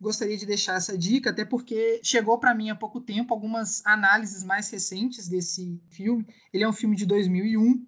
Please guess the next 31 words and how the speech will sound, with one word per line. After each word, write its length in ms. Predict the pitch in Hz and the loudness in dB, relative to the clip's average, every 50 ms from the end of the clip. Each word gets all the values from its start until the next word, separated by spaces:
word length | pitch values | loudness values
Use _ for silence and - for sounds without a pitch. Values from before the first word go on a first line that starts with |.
| _ | _
ele 200 | - 185 190 202 | -2 -2 0 0
ganhou 360 | 190 208 208 202 196 196 202 202 | 2 2 2 2 2 2 0 0
o 40 | |
filme 280 | 190 - - 220 208 208 | 0 -2 0 2 2 4
de 120 | 180 175 | 4 2
melhor 300 | 202 196 190 190 190 196 | 0 0 0 2 2 2
animação 640 | 196 196 196 196 190 190 190 180 - - 196 185 185 | 2 2 2 0 0 0 0 0 -2 -2 -2 -4 -4
em 60 | 190 | -2
dois 180 | 202 214 202 190 | -2 -2 0 0
mil 120 | 180 185 | 0 -2
e 60 | 196 208 | -2 -2
três, 580 | 202 - 196 190 214 247 247 - - - - - | 0 2 2 2 2 2 0 -2 -2 -4 -6 -8
e 140 | 190 190 202 | -4 0 2
ele 140 | 196 208 208 | 4 4 4
é 240 | 214 220 226 233 | 4 4 2 0
uma 200 | 233 226 220 220 | -2 -4 -6 -4
animação 440 | 220 220 226 226 226 214 - 233 220 | -4 -4 -2 -2 -2 -2 -2 -2 0
japonesa. 720 | 220 247 233 - 294 277 247 208 190 175 170 160 160 160 - - - | 0 0 0 2 0 2 2 2 2 0 0 -2 -4 -6 -4 2 4
A 120 | 214 240 | 4 4
princípio, 760 | 240 - 269 277 247 - - - 226 208 175 - - 175 170 170 _ _ _ _ _ _ _ - | 4 2 -2 -2 -2 -4 -4 -4 -4 -4 -6 -6 -8 -8 -10 -10 _ _ _ _ _ _ _ -8
ele 340 | 196 190 196 214 214 214 208 | -8 -6 -6 -6 -8 -8 -4
parece 460 | - - 214 202 202 202 202 - 214 | 0 2 4 4 2 0 -6 -8 -8
ser 100 | - 226 | -8 -6
um 60 | 208 | -8
filme 240 | 202 - 214 190 190 | -8 -8 -10 -10 -8
voltado 420 | 180 202 196 185 185 185 185 175 | -6 -6 -4 -2 -2 -2 -2 -2
pra 80 | 175 190 | -6 -8
criança, 560 | 175 - 202 196 185 196 240 349 339 - 226 | -8 -6 -4 -2 0 0 0 0 0 0 0
né? 180 | 208 226 302 349 - | 0 0 -2 -2 -4
Por 140 | - 196 180 | -6 -6 -6
ser, 340 | - - 185 180 175 170 170 | -6 -6 -6 -4 -4 -4 -6